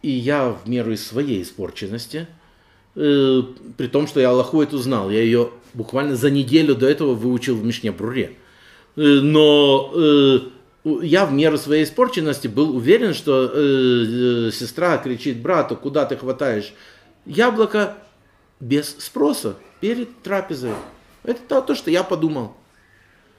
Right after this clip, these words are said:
Разворачивается четырехлетний, э, братик и говорит: «Ты что, думаешь, что я маленький, не знаю, что перед мокрыми фруктами нужно мыть руки? Я их помыл». И, э,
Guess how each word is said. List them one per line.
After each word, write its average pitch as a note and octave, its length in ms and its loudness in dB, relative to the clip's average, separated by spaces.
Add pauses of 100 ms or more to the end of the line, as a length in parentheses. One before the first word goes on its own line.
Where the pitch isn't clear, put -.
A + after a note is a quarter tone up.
(180)
Разворачивается D3+ 760 0
четырехлетний, C#3+ 2000 0
э, - 20 2
братик C3+ 460 -2 (580)
и C#3+ 80 -14
говорит: D3 280 -6 (400)
«Ты F#3+ 60 -8
что, D#3 200 -8
думаешь, D3+ 280 -8
что D#3 140 -10
я D3+ 60 -6
маленький, D#3+ 400 -6
не D3+ 100 -8
знаю, D#3+ 220 -8
что E3 140 -12
перед D3 240 -6
мокрыми D#3 340 -8
фруктами D3 400 -10
нужно D3 260 -8
мыть D3 220 -8
руки? F#3+ 280 -10 (320)
Я D#3+ 140 -6
их E3+ 100 -12
помыл». B2 320 -8 (3000)
И, G3 240 6
э, F3 300 10